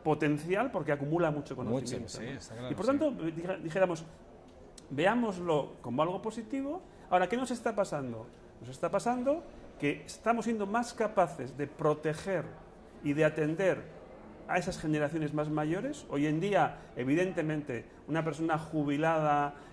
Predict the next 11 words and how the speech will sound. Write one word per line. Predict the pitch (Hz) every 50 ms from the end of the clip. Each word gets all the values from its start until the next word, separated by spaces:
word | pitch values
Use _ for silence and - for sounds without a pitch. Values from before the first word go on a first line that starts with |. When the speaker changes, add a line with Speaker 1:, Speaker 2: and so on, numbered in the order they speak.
| - -
Speaker 1:
en | 147 131 127 131 135 123
Vitoria | 123 131 127 - 175 170 160 147 131 117 110 117 -
que | - 131
tiene | - - 151 160 160 160 160 165 165 165 160 - - - - -
una | - 147 151 156 156 160 160 160
pensión | 156 147 151 151 - 165 160 165 165 165 170 170 165 156 156
razonable, | 147 139 131 - 139 139 156 165 160 143 123 123
que | - 127
tiene | 120 - 147 156
una | 160 160 160
aten-, | 160 156 156 156